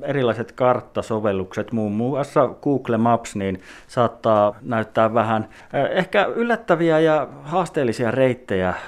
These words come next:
Lapissa kulkijoille. Ja tässä on puhuttu m-, muun muassa siitä, että etenkin turistit, ulkomaalaiset turistit eksyvät sitten vääriin paikkoihin. Mutta kyllä tämä ihan selkeästi koskettaa myös ihan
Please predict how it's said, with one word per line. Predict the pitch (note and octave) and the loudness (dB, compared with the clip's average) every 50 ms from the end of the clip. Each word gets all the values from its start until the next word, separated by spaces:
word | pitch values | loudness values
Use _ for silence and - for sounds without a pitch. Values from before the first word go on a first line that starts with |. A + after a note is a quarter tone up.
| - - | -8 -4
Lapissa | - A2+ A#2 - A#2 G2 - - - | -4 -2 0 0 -2 -2 -4 -8 -6
kulkijoille. | - A#2 A#2 A2+ G#2+ G#2 - G2+ F#2+ F2+ F2+ F2+ F2+ F2+ F#2 | -4 -2 0 0 0 0 0 0 2 2 2 2 2 2 2
Ja | F#2 F#2 F#2+ F#2 - - A#2+ G#2+ - | 4 2 2 0 0 -6 -10 -8 -2
tässä | - C3 B2+ - D3+ | -2 -2 0 0 -2
on | C3+ | -2
puhuttu | D#3 D#3 D#3 D#3 D#3 C#3+ C3+ | -2 -2 -4 -2 -2 -2 -2
m-, | C3+ - C#3+ C3+ - A2+ A2+ A#2+ | -2 -2 -6 -8 -10 -12 -12 -12
muun | B2+ C#3+ D3 C3+ | -8 -4 -2 -2
muassa | C3+ C#3 - D#3 | -2 -2 -4 -2
siitä, | D3 E3 D#3 D#3 E3 | -2 -2 0 0 -2
että | E3 - D#3+ D#3 - - - | 0 0 -2 -2 -2 -6 -6
etenkin | E3 - F3 D#3+ F3 F3 | -2 -2 0 -2 -2 -4
turistit, | - - F3 D#3 D3+ C3 A2 G2 - - G2 F#2+ - | 0 0 2 2 4 2 2 0 -2 -6 -6 -4 -4
ulkomaalaiset | C3+ A#2 A2+ - G#2 G#2+ G#2+ G#2+ G#2 A2 - - | -4 -2 -2 -2 -2 0 0 -2 -2 -4 -8 -6
turistit | - A#2 G#2+ G#2+ F#2+ - - E2+ - - | -4 -2 -2 -2 -4 -4 -8 -10 -8 -8
eksyvät | F2+ - - - F2 D#2+ D2+ D2+ - | -8 -8 -8 -10 -10 -10 -10 -10 -10
sitten | - F2+ - - F2 F2 D2 E2 D#2+ D2 F#2+ | -14 -12 -8 -8 -8 -8 -8 -12 -14 -10 -6
vääriin | F#2+ F#2 F2+ F2 F2+ F2 E2 | -4 -2 -2 -2 -4 -6 -6
paikkoihin. | - F#2 F2+ F2 G2 - - F#2+ E2+ F#2 F#2 F#2 - - - - - - - - - | -4 -4 -4 -4 -4 -4 -4 -4 -2 0 -2 -4 -4 -8 -14 -18 -18 -18 -18 -12 -4
Mutta | - D#3 F3 F3+ F3+ - F3 C#3+ B2 - | 0 0 0 0 0 0 -2 -2 -2 -6
kyllä | - G#3+ A#3 A#3+ | -8 -6 -6 -6
tämä | A#3+ A#3+ A3+ G#3+ | -4 -4 -4 -2
ihan | A3 A3 G#3 G#3 | -2 -4 -4 -6
selkeästi | G3+ G#3+ G3 F#3+ - D3 - - | -6 -6 -6 -6 -6 -8 -8 -10
koskettaa | - - - C#3+ C3 - B2 A#2+ - - A2+ A2+ | -12 -10 -10 -10 -10 -10 -12 -10 -6 -6 -4 -2
myös | A2+ A2+ A2+ A2 G2+ - - - - F#3+ F#3 | -2 -2 -2 -4 -6 -8 -12 -14 -14 -10 -8
ihan | C3+ A#2 G#2+ A#2 A2+ A2 G2+ G2 G2 | -8 -8 -6 -6 -6 -6 -6 -6 -8